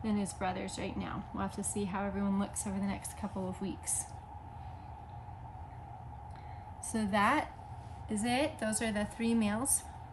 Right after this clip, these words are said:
from Camille and Oreo's litter. And again, Oreo is a dark red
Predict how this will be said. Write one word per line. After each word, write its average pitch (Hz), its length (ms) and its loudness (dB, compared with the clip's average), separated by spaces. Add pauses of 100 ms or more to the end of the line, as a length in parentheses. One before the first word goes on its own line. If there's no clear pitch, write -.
from 214 240 6
Camille 214 360 2
and 277 120 4
Oreo's 196 500 2
litter. 214 300 2 (800)
And 196 480 6
again, 214 480 6
Oreo 220 500 4
is 202 120 2
a 202 60 0
dark 202 360 2
red 226 260 2